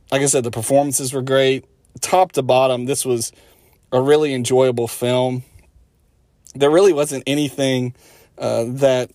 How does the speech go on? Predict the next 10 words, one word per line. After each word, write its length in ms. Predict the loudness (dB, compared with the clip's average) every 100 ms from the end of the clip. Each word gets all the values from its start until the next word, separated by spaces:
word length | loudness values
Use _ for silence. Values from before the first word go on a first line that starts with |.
| _
I 300 | -10 -4 -2
would 100 | -2
say 160 | 0 0
was 180 | 0
a 60 | -2
negative. 480 | -4 -2 -2 -2 0
There, 220 | 0 2 2
at 160 | 0
one 240 | 2 0 2
point, 340 | 0 0